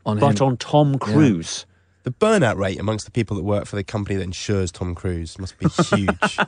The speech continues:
Speaker 1: <laughs>
Speaker 3: Just the stress levels.
Speaker 1: What's he
Speaker 3: Because
Speaker 1: done now?
Speaker 3: whatever you think about
Speaker 1: <laughs>
Speaker 3: Tom Cruise, yeah, what, he's up where?
Speaker 1: Oh,
Speaker 2: I can only
Speaker 1: God.
Speaker 2: insure
Speaker 3: What?
Speaker 2: you if I don't know what you're doing.
Speaker 1: He's tunneling to the center of the earth with his bare hands. <laughs> Oh,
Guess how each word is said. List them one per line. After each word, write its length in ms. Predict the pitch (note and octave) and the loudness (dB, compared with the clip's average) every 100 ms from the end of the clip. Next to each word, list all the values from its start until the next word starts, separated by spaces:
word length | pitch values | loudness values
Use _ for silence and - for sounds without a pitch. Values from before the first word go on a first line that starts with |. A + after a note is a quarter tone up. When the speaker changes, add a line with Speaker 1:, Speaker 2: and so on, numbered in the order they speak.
| - | -2
Speaker 1:
<laughs> 140 | F#3+ | -6
Speaker 3:
Just 160 | - - | -4 -2
the 80 | D#3 | -2
stress 420 | - E3 D#3+ - | 0 4 4 4
levels. 380 | B2 G2+ F#2 - | 2 2 -2 -2
Speaker 1:
What's 180 | G#2 A2 | -2 2
he 60 | |
Speaker 3:
Because 220 | C3 C#3 C3+ | 4 6 6
Speaker 1:
done 80 | |
now? 180 | A2+ A2+ | 6 6
Speaker 3:
whatever 280 | E3+ G#3 B3+ | 6 6 4
you 80 | A#3 | 4
think 240 | A#3+ A3+ | 4 4
about 260 | F#3+ D3 D3 | 6 4 4
Speaker 1:
<laughs> 80 | D3+ | 4
Speaker 3:
Tom 220 | C#3+ C3 | 4 4
Cruise, 500 | D3 C3+ A2 F#2+ - | 4 4 4 0 -2
yeah, 180 | A#2 A#2 | 2 4
what, 240 | B2+ D3 - B2+ - - | 6 4 0 -8 -8 0
he's 120 | D3+ | 4
up 160 | A3 D3 | 4 2
where? 280 | A2+ A#2+ G#2 | 0 4 4
Speaker 1:
Oh, 200 | G#2+ G#2 | 4 4
Speaker 2:
I 80 | |
can 100 | - | 2
only 220 | C#3+ E3 F#3+ | 4 4 4
Speaker 1:
God. 40 | |
Speaker 2:
insure 240 | F#3+ E3+ B3+ | 4 4 4
Speaker 3:
What? 100 | C#3+ | 4
Speaker 2:
you 160 | C3 | 2
if 140 | B2+ A#2+ | 2 2
I 80 | B2 | 2
don't 260 | B2 C#3 | 4 4
know 140 | C3 A#2+ | 4 4
what 160 | A#2 | 4
you're 100 | G#2+ | 2
doing. 320 | G2+ F2 E2 - _ | 0 -2 -4 -8 _
Speaker 1:
He's 160 | D#3+ D#3+ | 0 0
tunneling 420 | - E3 F3+ F#3+ | 0 0 4 2
to 80 | E3 | 2
the 40 | E3 | 2
center 260 | - D#3+ | 2 2
of 80 | D#3+ | 2
the 140 | D#3+ - | 2 4
earth 240 | D3+ C#3+ | 4 4
with 100 | C#3+ | 2
his 100 | C#3 | 0
bare 340 | B2+ D3+ D#3+ | 2 4 6
hands. 460 | C#3+ F3 C#3 G#2+ G2+ - | 4 4 4 4 0 -2
<laughs> 40 | |
Oh, 480 | C3 C3 A2+ G2 | 2 4 4 2